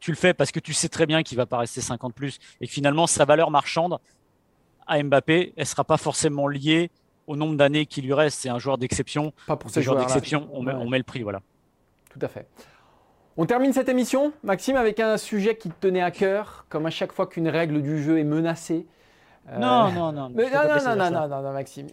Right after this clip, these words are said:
Speaker 2: Maxime, t'es, t'es, t'es un peu le, le Stéphane Bern des règles du
Speaker 1: <laughs>
Speaker 2: jeu, c'est-à-dire t'es le grand conservateur,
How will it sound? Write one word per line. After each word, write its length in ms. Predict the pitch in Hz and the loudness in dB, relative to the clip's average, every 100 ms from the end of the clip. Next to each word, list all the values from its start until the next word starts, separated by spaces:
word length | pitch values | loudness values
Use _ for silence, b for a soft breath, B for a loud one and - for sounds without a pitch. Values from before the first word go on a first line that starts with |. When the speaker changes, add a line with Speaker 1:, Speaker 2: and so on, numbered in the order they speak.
| - | -14
Speaker 2:
Maxime, 380 | 135 123 139 143 - | -14 -14 -16 -18 -20
t'es, 120 | - - | -20 -20
t'es, 180 | - | -16
t'es 240 | 151 - 170 | -14 -4 -2
un 100 | 175 | -2
peu 220 | 170 240 | -2 0
le, 580 | 185 156 147 139 131 131 | 2 4 4 4 2 0
le 100 | 147 | -2
Stéphane 440 | 147 254 247 196 185 | 0 -2 -2 0 2
Bern 360 | 190 160 113 - b b b | 0 0 -6 -16 b b b
des 200 | 139 156 | 2 2
règles 320 | 165 185 151 | 4 4 4
du 160 | 139 156 | 4 2
Speaker 1:
<laughs> 20 | |
Speaker 2:
jeu, 200 | 165 226 254 | 4 4 2
c'est-à-dire 480 | 170 160 156 196 196 | 2 0 2 0 0
t'es 140 | 170 | 0
le 140 | 151 147 | 2 2
grand 220 | 147 226 | 0 0
conservateur, 880 | 208 202 202 185 180 190 185 208 | -2 0 2 2 2 4 4 2